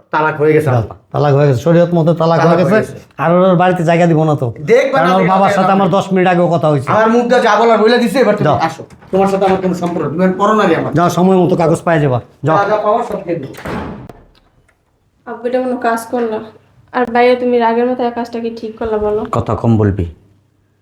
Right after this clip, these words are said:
Speaker 1: আমার জীবন আমি সিদ্ধান্ত নেব, কি করব না করব। ব্যাগ নিয়ে ভিতরে যা।
Speaker 3: তারপর এলাকা আমাদের
Speaker 1: তোরে যাইতে বলছি,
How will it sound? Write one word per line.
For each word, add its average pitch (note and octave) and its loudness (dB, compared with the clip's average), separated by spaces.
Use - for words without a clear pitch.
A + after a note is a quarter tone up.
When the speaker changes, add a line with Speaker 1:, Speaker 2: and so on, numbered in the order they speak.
Speaker 1:
আমার A#2 2
জীবন B2+ 2
আমি G#2+ 0
সিদ্ধান্ত G2+ 0
নেব, F2+ -2
কি A2+ 0
করব A2 2
না G2+ -2
করব। F#2+ -2
ব্যাগ A2 2
নিয়ে G#2 0
ভিতরে G2 0
যা। E2+ -10
Speaker 3:
তারপর A#3+ -8
এলাকা A#3 -6
আমাদের A3+ -4
Speaker 1:
তোরে F3+ 4
যাইতে F#3+ 2
বলছি, F3 -2